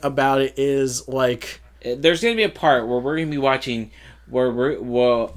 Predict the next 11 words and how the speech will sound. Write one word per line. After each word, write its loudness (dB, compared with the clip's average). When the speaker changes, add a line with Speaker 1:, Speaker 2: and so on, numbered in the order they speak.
Speaker 2:
we're, -2
well, -4
so -2
we're 2
at, -2
right -4
now, -2
on -10
number -10
five -6
movie. -4